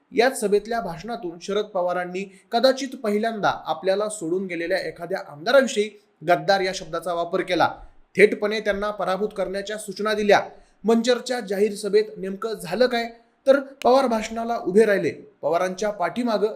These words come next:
देवदत्त निकम उभे होते. पवारांनी बोलायला सुरुवात केली आणि सुरुवातीलाच त्यांनी आंबेगाव आणि आपलं असणारं नातं सांगितलं. आंबेगावच्या जनतेवरती आपलं प्रेम आहे आणि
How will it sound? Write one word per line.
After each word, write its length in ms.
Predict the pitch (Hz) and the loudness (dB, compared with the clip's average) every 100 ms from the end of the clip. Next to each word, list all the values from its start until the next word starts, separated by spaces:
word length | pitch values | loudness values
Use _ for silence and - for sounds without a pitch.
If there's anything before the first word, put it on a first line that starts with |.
| 170 | -2
देवदत्त 440 | 196 196 208 208 214 | 0 2 0 -2 -6
निकम 240 | 196 208 | -4 -2
उभे 180 | 202 208 | 4 4
होते. 480 | 202 202 131 - - _ - | 4 2 -2 -4 -20 _ 2
पवारांनी 400 | 240 247 240 247 | 6 6 6 0
बोलायला 380 | 220 214 226 220 | 2 2 2 -2
सुरुवात 320 | - 175 262 | -2 6 6
केली 320 | 277 220 196 202 - - | 6 -2 -4 -6 -12 -4
आणि 140 | 254 | -2
सुरुवातीलाच 760 | 254 220 208 247 233 208 202 - | 0 0 2 2 0 -4 -4 -6
त्यांनी 240 | 190 196 - | -6 -6 -6
आंबेगाव 460 | 165 170 202 190 160 | -6 -2 2 4 2
आणि 180 | 165 185 | 0 -4
आपलं 340 | 165 - 180 | -6 -4 -6
असणारं 400 | 160 165 165 175 | -4 -6 -8 -8
नातं 220 | 170 170 | -8 -8
सांगितलं. 540 | 175 180 180 170 151 - - - | -6 -4 -4 0 -2 -2 -6 2
आंबेगावच्या 500 | 240 254 254 233 247 | 6 6 4 0 -2
जनतेवरती 560 | 226 214 220 214 208 | -2 -4 -2 -4 -2
आपलं 300 | 220 208 208 | -2 -2 -4
प्रेम 340 | 214 - 214 202 | -4 2 2 4
आहे 320 | 160 - - - | 0 -4 -18 -10
आणि 160 | 165 | -6